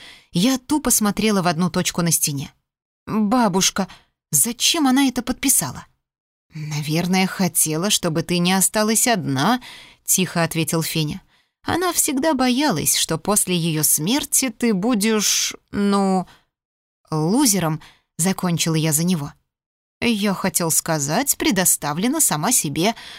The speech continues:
аккуратно ответил кот. «Но если на чистоту». «Не надо на чистоту».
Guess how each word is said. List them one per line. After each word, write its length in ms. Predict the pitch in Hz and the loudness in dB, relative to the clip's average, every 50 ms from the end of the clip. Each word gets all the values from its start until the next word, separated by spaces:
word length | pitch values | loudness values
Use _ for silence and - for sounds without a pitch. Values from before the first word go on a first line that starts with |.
| - - | -14 -8
аккуратно 560 | - 151 - - 156 190 233 247 - 180 165 | -8 -6 -4 -2 0 0 -2 0 0 0 0
ответил 380 | 156 - 170 180 - - 165 147 | 0 0 -2 -2 -2 -2 -4 -4
кот. 360 | - - 135 - - - - - _ _ _ _ _ | -8 -10 -14 -14 -14 -18 -20 -20 _ _ _ _ _
«Но 400 | - 196 196 196 196 190 180 175 | -2 0 2 2 2 2 2 2
если 440 | 170 165 170 180 165 - - 170 170 | 0 0 0 2 0 0 0 -2 -2
на 120 | 165 170 156 | -2 -2 -2
чистоту». 720 | - - 156 - - - 202 - - 233 247 220 147 - _ _ _ _ _ _ _ _ _ _ _ _ - | -2 0 0 0 -2 -2 -6 -8 -4 -2 -2 -2 -2 -6 _ _ _ _ _ _ _ _ _ _ _ _ -2
«Не 280 | 233 254 269 277 285 | 0 2 4 4 4
надо 360 | 277 277 269 254 208 170 190 185 | 4 4 4 4 2 2 2 2
на 140 | 185 190 | 2 2
чистоту». 540 | - - 202 - - 233 226 - - 147 156 | 2 2 0 0 -2 -2 -6 -4 -6 -10 -10